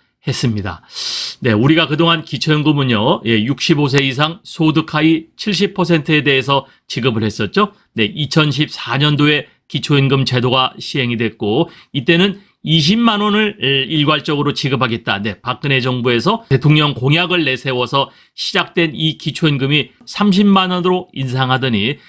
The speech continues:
계속해서 물가 상승률 반영을 통해서 현재는 삼십사만 원 정도가, 아, 지급이 되고 있는데요.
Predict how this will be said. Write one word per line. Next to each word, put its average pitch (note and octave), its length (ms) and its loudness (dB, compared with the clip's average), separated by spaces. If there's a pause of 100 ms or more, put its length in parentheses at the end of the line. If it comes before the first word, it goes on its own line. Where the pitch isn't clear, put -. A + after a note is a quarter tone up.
(160)
계속해서 C3 720 -2
물가 D3+ 320 2
상승률 D#3 720 0
반영을 B2 440 -2
통해서 A#2+ 360 -4
현재는 A#2+ 420 -2 (280)
삼십사만 C#3 920 0
원 G3 140 2
정도가, D3+ 480 0 (180)
아, A#2 160 -6
지급이 B2+ 400 -2
되고 A#2 280 2
있는데요. G#2+ 440 2